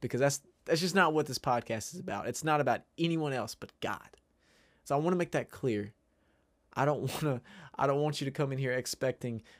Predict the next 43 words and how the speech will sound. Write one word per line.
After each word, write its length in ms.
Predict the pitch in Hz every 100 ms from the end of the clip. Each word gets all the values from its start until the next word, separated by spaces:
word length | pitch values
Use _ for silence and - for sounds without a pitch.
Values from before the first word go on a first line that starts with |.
| -
uh, 160 | 117 110
to 100 | 123
get 120 | 131
a 40 |
quote 320 | - 151 135
from 160 | - 117
me 140 | 110 104
to 160 | -
support 500 | 110 - - 131 117 - - -
your 320 | 131 123 110 - - _
favorite 520 | - 147 143 131 - _ _
candidate, 520 | - 160 131 110 - -
you 100 | -
know, 200 | 110 113 113
whoever 320 | 127 120 117
it's 220 | - -
gonna 180 | - 123
be. 280 | 117 110 110
I, 260 | 95 117 -
I, 280 | 127 - - -
I, 80 |
that's 300 | 127 143 -
not 240 | 143 143 123
what 80 | 131
this 140 | 123
podcast 560 | - 120 113 117 110 -
is 80 |
for. 380 | - - 110 110 -
Okay, 220 | 107 110
that's, 180 | 117 - _ _ _
that, 140 | 90 92
that's 240 | 120 120 123
not 220 | 113 107
it 80 | 113
at 60 |
all. 220 | - - _ _ _
We're 100 | 127
not, 200 | 123 -
we're 80 | 127
not 180 | 123 113
doing 160 | 110
that. 640 | - - - - - - 139
<laughs> 160 | -